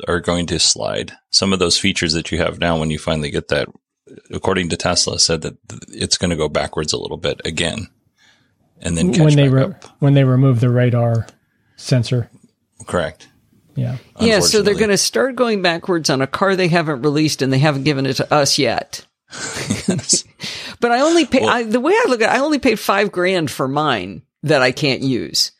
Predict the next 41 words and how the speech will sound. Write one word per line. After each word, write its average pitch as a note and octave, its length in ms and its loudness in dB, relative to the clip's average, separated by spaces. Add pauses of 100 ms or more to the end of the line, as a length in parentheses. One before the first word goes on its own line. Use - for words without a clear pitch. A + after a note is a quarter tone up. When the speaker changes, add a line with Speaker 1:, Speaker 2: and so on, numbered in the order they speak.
(440)
Speaker 3:
Steve C#4 320 0
had F#3 120 2
to D3 60 -2
pay C3 180 0
seven A3 340 0
grand C3 280 0
for D3+ 80 -4
the B2+ 80 -4
one B2 160 -2
he G#3+ 180 -4
can't A#2+ 280 -4
use. G2 160 -6
Speaker 2:
Six. - 380 -2 (300)
I C#3 60 0
think C#3+ 120 2
it B2+ 40 2
was A#2 100 0
Speaker 3:
Six? - 320 0
Speaker 2:
six. - 120 -18 (260)
Speaker 3:
Okay, D3+ 200 0
but D#3 160 0
it's A3 140 0
Speaker 2:
Yeah. A#3 60 0
Speaker 3:
higher G3+ 200 0
now, D3+ 260 0
I F#2 80 -6
think. - 360 -14 (520)
Speaker 1:
It's G#2+ 80 -2
Speaker 2:
Oh, C#3+ 80 4
yeah, B2 180 2
it's B2+ 60 0
Speaker 1:
ten G2 140 -2
Speaker 2:
ten. E3+ 340 2
Speaker 1:
and G2 260 -4 (140)
could G#2 300 -2
be G2 180 0
going F2+ 300 -2
to E2+ 60 -2
fourteen. E2 680 -8 (400)
Speaker 3:
<laughs> - 1400 -10
Speaker 1:
Yeah. F#2+ 220 -2